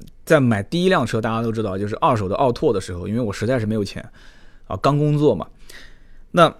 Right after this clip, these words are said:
很多人就讲说你有什么条件？我说我条件就是一万多块钱买一个车子，我希望省点心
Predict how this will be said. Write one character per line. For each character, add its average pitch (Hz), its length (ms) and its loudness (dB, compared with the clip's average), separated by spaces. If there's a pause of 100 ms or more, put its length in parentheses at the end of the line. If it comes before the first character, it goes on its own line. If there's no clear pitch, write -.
(460)
很 139 140 2
多 196 120 8
人 185 120 4
就 175 80 6
讲 113 160 0
说 143 100 -2
你 139 100 0
有 113 80 2
什 110 80 -6
么 113 60 -4
条 101 160 -4
件？ 101 200 -6
我 104 60 -6
说 170 100 -2
我 120 180 -2
条 - 160 -6
件 139 140 -6
就 127 80 -6
是 104 80 -8
一 101 80 -4
万 135 120 2
多 117 80 0
块 107 100 -2
钱 95 260 -6
买 101 180 -6
一 92 40 -6
个 101 60 -6
车 135 200 0
子， 113 180 -6
我 95 100 -6
希 - 140 -6
望 131 100 -2
省 110 160 -6
点 120 140 -4
心 123 200 -4